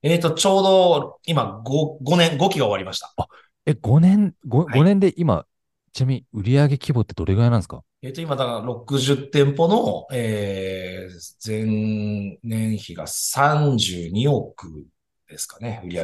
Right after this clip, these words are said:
Speaker 1: 規模。
Speaker 2: 三十二億、
Speaker 1: はい。
Speaker 2: 昨年が？
Speaker 1: そうですね。
Speaker 2: 三十二億。五年で。
Speaker 1: はい。五年ですね。はい。
Speaker 2: 鬼のような業績ですけど。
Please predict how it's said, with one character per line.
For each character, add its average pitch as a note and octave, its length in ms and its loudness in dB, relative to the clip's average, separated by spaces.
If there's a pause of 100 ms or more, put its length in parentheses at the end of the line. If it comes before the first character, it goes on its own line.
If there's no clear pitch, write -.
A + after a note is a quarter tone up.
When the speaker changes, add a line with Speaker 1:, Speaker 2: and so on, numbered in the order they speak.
Speaker 1:
規 B2 120 -6
模。 B2 120 -6
Speaker 2:
三 F#2+ 260 -2
十 G2+ 40 -2
二 A2+ 100 0
億、 A#2 100 -4
Speaker 1:
は G2+ 40 -18
い。 G#2 40 -14
Speaker 2:
昨 A#2+ 360 -2
年 C#3 280 2
が？ C#3 240 0 (480)
Speaker 1:
そ D3+ 100 -4
う B2 40 2
で G#2 60 -6
す F#2+ 80 -8
ね。 E2 300 -14
Speaker 2:
三 C3+ 320 -4
十 A2 140 -4
二 A#2+ 160 -2
億。 - 220 -6 (440)
五 A#2 160 4
年 D#3 240 6
で。 D#3 60 6
Speaker 1:
は D3 80 4
い。 - 80 -12 (320)
五 G#2+ 140 -2
年 G2 180 0
で F2+ 80 -6
す F2 100 -8
ね。 E2 80 -10
は F2+ 120 -8
い。 D#2 140 -12
Speaker 2:
鬼 G2+ 580 -6
の B2+ 180 2
よ A#2 260 2
う F2 40 -2
な D2+ 280 -8
業 F2 220 -4
績 F2 320 -6
で F2 100 -2
す D#2 120 -10
け D2 120 -8
ど。 C#2 440 -10